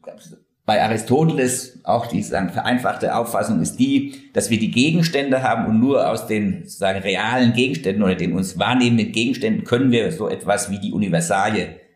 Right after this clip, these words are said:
das Rote, abstrahieren. Und diese Debatte wurde dann immer wichtiger, unter anderem auch als historisch, weil es dann das sogenannte Trinitätsproblem gibt, ja.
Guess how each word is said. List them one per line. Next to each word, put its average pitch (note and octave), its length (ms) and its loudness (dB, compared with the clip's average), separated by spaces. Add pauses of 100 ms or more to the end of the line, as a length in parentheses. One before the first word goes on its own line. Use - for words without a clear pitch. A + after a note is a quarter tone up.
(120)
das E2+ 220 -4
Rote, G#2+ 340 0
abstrahieren. F2 840 -2 (540)
Und D3+ 420 0
diese F#3+ 240 4
Debatte D3+ 920 0
wurde C#3 340 2
dann C#3 280 2
immer C3+ 480 2
wichtiger, E3+ 500 0
unter B2+ 240 2
anderem C#3 280 0
auch - 160 -2
als - 180 -6
historisch, E3 720 0 (520)
weil A#2+ 180 4
es B2 100 0
dann A#2+ 160 2
das A#2 140 2
sogenannte A#2 420 -2
Trinitätsproblem D#3 960 0
gibt, - 380 -2
ja. - 400 0